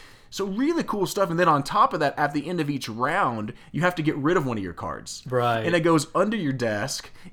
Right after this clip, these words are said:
Speaker 1: and it gives you more power. So every action that you do, there's power based on if you have one book or two books or three books or,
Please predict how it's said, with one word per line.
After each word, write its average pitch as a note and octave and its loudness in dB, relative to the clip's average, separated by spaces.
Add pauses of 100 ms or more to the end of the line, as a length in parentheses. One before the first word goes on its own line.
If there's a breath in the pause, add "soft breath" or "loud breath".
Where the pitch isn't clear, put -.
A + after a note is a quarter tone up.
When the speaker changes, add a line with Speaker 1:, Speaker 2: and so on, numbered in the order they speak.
Speaker 1:
and D#3+ 2
it C3+ 0
gives D#3+ 0
you E3 0
more D3 4
power. A#2 4 (160 loud breath)
So - -2
every F3 4
action B2+ -2
that G2 -6
you A#2 -2
do, A#2 -2
there's G#2+ -6
power A2+ -2
based G#2+ -4
on G#2 -4
if G2 -8
you G#2+ -4
have F#2 -8
one B2 -2
book A#2 -2
or F2 -10
two C3 0
books A#2 -4
or G2 -10
three A#2+ -6
books G2+ -6
or, E2 -10